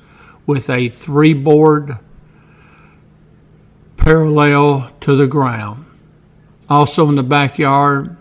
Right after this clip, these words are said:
are three cactus type plants along the west bench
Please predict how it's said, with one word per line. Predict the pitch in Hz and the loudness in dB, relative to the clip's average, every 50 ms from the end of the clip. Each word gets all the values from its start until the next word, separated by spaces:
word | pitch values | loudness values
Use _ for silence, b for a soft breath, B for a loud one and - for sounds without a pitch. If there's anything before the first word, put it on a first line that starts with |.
| _ - | _ -8
are | 120 120 120 | -8 -8 -8
three | 117 - - 160 143 143 147 151 147 147 147 143 147 - - _ _ b b b b b b b b b b b b b - | -8 -10 -8 -4 0 2 2 4 2 2 0 -2 -6 -12 -20 _ _ b b b b b b b b b b b b b -6
cactus | - 170 170 165 160 - - 143 - - | 0 2 2 2 2 0 -6 -6 -6 -6
type | - - 151 147 131 - - | -6 -4 -4 -2 -4 -6 -10
plants | - - 147 139 135 139 139 139 - - - - - - - _ - | -8 -4 -4 -2 -2 -2 -2 -4 -6 -10 -12 -14 -14 -14 -16 _ -8
along | 143 131 131 131 131 131 131 127 123 | -6 -4 -2 0 0 0 0 0 -2
the | 120 127 123 123 120 117 117 117 135 - - | -2 -2 -2 -2 -2 -4 -6 -8 -12 -12 -6
west | 139 131 139 139 143 - - - - - - _ _ _ _ _ _ _ _ _ _ _ _ _ - - | -2 0 0 0 0 -4 -8 -14 -18 -20 -20 _ _ _ _ _ _ _ _ _ _ _ _ _ -12 -10
bench | 131 127 147 143 135 127 123 - - - - - - | -4 -2 0 0 0 -2 -4 -6 -10 -16 -18 -18 -20